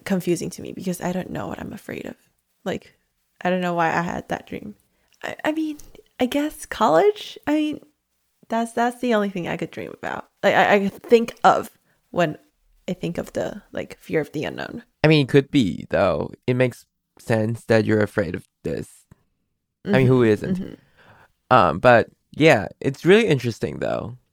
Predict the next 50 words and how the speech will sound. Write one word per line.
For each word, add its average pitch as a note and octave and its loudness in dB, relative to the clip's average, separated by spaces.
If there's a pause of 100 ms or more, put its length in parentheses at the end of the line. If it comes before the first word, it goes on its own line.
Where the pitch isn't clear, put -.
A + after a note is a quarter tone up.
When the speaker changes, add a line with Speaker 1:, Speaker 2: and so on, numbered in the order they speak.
Speaker 1:
Mm-hmm. F3+ -6
Speaker 2:
'Cause C#3 4 (220)
when D3 6
you D3 6
were C#3+ 8
saying B2+ 2
dying, A2 6
I'm A2+ 4
more A2 4
thinking A#2 -2
about, G#2 2
like, F2 -4
dreaming A2+ 2
of G#2+ -2 (180)
your G#2+ 0
own G#2+ 4
death. - -2 (220)
Speaker 1:
Uh-huh. F#3 0 (300)
Speaker 2:
So B2+ 4
that's A#2+ 6
pretty G2+ -8
weird, B1+ -6
'cause D2+ -4 (320)
how C3 2
are A#2+ 4
you G#2+ 0
gonna F2+ -6
know G#2 0 (560)
when A2 0
you're G#2 -4
gonna G2+ -2
die? A2+ 2
And, E2+ -4
like, D#2+ -6 (160)
how A2 2
are A#2 4
you A2+ 2
gonna F#2+ -2
know A2+ 0 (100)
what G#2+ 0
happens A2 -4
after A2 0
you - -8
die? B2 0 (320)
Like, B2+ 4
what B2+ 8
do C#3 6
you D3 8
dream F3 6
of? G#2 2